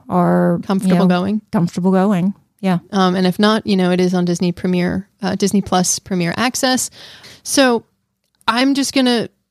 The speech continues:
Speaker 2: say one final thing.
Speaker 1: Mm-hmm.
Speaker 2: And I'm gonna reiterate again.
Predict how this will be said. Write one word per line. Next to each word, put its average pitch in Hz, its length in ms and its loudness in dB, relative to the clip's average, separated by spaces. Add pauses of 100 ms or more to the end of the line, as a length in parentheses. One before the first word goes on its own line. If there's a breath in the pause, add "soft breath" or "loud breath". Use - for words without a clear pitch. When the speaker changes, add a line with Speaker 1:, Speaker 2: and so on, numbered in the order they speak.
(260)
Speaker 2:
say 214 220 2
one 190 260 2
final 269 260 0
thing. 196 340 0 (540)
Speaker 1:
Mm-hmm. 175 280 -2 (600)
Speaker 2:
And 208 120 0
I'm 202 80 2
gonna 196 160 4
reiterate 214 500 4
again. 196 420 -2